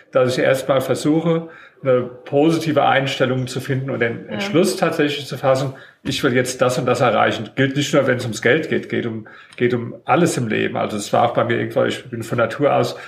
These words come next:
Speaker 1: ganz schmal und schmächtiger Mensch mit dünnen Armen und schmalen Schultern. Irgendwann habe ich mal gesagt, ich will eine tolle, äh, Figur haben und so. Und das war dann all, auch so. Also es fängt immer alles im
Speaker 2: Ja.
Speaker 1: Kopf an, äh, und, äh, es muss im Kopf zuerst da sein und dann kommt's in der Wirklichkeit auch,
Speaker 2: Mhm.
Speaker 1: ne?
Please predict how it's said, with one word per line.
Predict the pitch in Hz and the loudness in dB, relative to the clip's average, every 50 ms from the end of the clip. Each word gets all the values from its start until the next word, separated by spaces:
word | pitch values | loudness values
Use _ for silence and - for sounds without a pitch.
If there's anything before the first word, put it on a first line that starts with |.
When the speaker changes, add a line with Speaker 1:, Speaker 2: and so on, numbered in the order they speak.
| - - - - | -20 -20 -6 -2
Speaker 1:
ganz | 120 113 120 113 - - - 147 - | 0 0 0 0 -4 -4 -4 -4 -4
schmal | - - 127 113 117 123 131 131 127 | -2 0 2 4 4 4 4 4 2
und | 123 113 - | 0 -2 -4
schmächtiger | - - 123 123 123 - - 120 - 139 120 117 113 - - - - - _ - | -4 0 0 0 0 0 -2 0 2 4 4 4 2 -2 -6 -14 -18 -12 _ -2
Mensch | 117 127 131 127 - | 0 0 0 0 -4
mit | 131 117 - | -4 -4 0
dünnen | 127 123 120 120 | 0 0 0 0
Armen | 117 110 113 123 135 135 | 0 2 2 2 2 2
und | 127 113 | 0 -4
schmalen | - - 120 110 113 117 110 | -2 0 2 2 2 2 2
Schultern. | - 139 131 131 147 127 120 | 2 0 2 2 2 2 2
Irgendwann | 123 120 120 123 117 | 0 0 0 0 0
habe | 117 117 | -2 -2
ich | - - | -2 -2
mal | 131 | -2
gesagt, | 113 - 127 120 - - | -2 0 0 0 -2 -2
ich | - 123 | -2 -2
will | 117 | -2
eine | 117 117 | 0 0
tolle, | - 127 120 120 120 - - - - - - - | 0 0 2 2 0 -2 -4 -12 -18 -18 -14 -8
äh, | - 127 120 135 139 - 131 - 156 | -6 -4 -2 -2 -2 -2 -2 -2 -4
Figur | - - - 127 - 135 151 156 160 | -6 -6 -8 -6 0 2 2 4 4
haben | 165 147 147 | 2 2 0
und | 139 127 | 0 0
so. | 143 131 | 0 0
Und | 120 | 0
das | 123 - - - | 0 -2 0 0
war | 123 117 | 0 0
dann | 120 117 120 | 0 -2 -4
all, | - - - - 113 135 151 139 - - | -4 -6 -4 -2 0 0 0 0 0 0
auch | 143 151 151 | 0 0 0
so. | - - 113 | 0 0 0
Also | 113 110 | 0 0
es | - | 0
fängt | 156 139 135 | -2 0 0
immer | - 160 170 147 | 0 0 0 2
alles | 147 156 156 - - | 0 0 0 -2 -4
im | 220 | -2
Speaker 2:
Ja. | 220 220 | 0 2
Speaker 1:
Kopf | 196 185 - - - | 2 0 0 -4 -4
an, | 135 135 139 160 196 208 - - - - - - - - | -2 0 2 2 0 -2 -4 -10 -18 -20 -20 -20 -16 -8
äh, | 147 147 147 147 143 139 135 | -4 -2 0 2 2 2 0
und, | 135 - 147 139 139 135 - - | -2 -4 -6 -6 -8 -8 -10 -10
äh, | - - 139 139 135 135 135 - - - - - _ - - - - - - 151 156 | -6 -4 0 0 0 0 0 -4 -8 -16 -20 -20 _ -20 -20 -20 -20 -18 -16 -16 -14
es | - - - | -12 -6 -2
muss | 151 151 | -2 0
im | 170 131 | -2 0
Kopf | - - 170 - - | 0 0 0 0 0
zuerst | - - 160 147 151 151 151 - 143 | 0 0 2 4 4 2 2 2 2
da | 127 127 143 143 | 4 4 4 4
sein | - 170 143 135 | 4 2 0 0
und | 127 | 0
dann | 123 127 131 127 | 0 0 0 0
kommt's | - 139 127 127 - 131 | -2 -2 -4 -4 -4 -2
in | 120 | 0
der | 123 107 | 2 2
Wirklichkeit | 110 107 - - - - - - 120 - - - | 2 0 -2 -4 -8 -6 -2 0 2 2 2 0
auch, | - - - | -2 -2 0
Speaker 2:
Mhm. | 214 214 | 0 0
Speaker 1:
ne? | 208 208 214 254 | 2 2 2 2